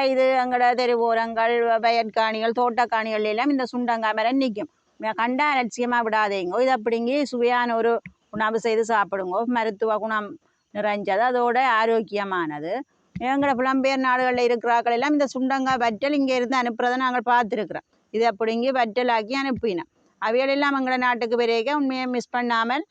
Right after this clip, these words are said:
இந்த சுண்டங்காயை பிடுங்கி இப்படியான ஒரு சு-, சுவையான உணவு ஒன்று செய்து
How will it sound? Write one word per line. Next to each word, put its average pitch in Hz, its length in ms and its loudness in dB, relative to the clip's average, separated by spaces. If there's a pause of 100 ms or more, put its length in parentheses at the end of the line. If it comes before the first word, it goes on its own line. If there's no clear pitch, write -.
(300)
இந்த 226 160 0
சுண்டங்காயை 247 560 0
பிடுங்கி 226 280 -2
இப்படியான 233 680 -2
ஒரு 226 180 2
சு-, - 120 -14 (180)
சுவையான 226 500 -2
உணவு 220 260 -2
ஒன்று 202 180 -6
செய்து 202 280 -2